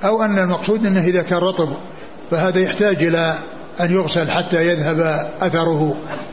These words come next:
يذهب أثر المني الذي هو رطب، وإن كان يابسا يحكه، ولكن حكه يدل على، أو فركه يدل على طهارته، لأنه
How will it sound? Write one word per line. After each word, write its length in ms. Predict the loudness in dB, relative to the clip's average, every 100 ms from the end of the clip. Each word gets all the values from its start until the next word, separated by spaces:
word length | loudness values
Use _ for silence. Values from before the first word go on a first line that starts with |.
| -16 -18 -12 0
يذهب 360 | 0 2 2 2
أثر 300 | 2 2 2
المني 840 | 0 0 0 0 2 0 0 -2
الذي 260 | 0 0 2
هو 140 | 2
رطب، 260 | 0 0 -2 -6 -12 -16 -8 -2
وإن 220 | 0 2
كان 220 | 2 2
يابسا 440 | 2 2 2 2
يحكه، 520 | 2 2 0 0 -2 -2 -6 -16 -16 -4
ولكن 460 | 0 2 2 2 2
حكه 600 | 0 0 0 2 2 0 -4 -12 -8 0
يدل 340 | 0 2 2
على، 640 | 2 2 2 2 0 -6 -10 -14 -14 -8 -2
أو 100 | 0
فركه 460 | 0 0 2 2
يدل 240 | 2 2 2
على 240 | 2 2
طهارته، 640 | 2 2 2 2 0 0 -6 -12 -14 -12 -2
لأنه 640 | 0 2 2 2 2 0